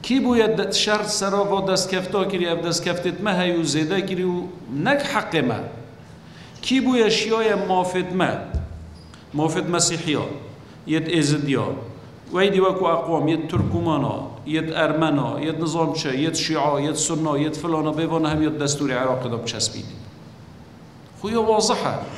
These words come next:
اگه جناب سروکی نبا، والله اف ناوت دستوری دا نتاب نخواه.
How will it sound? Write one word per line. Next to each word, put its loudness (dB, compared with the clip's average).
اگه 4
جناب 4
سروکی 0
نبا، 2
والله 2
اف 0
ناوت -2
دستوری 0
دا 4
نتاب 0
نخواه. -10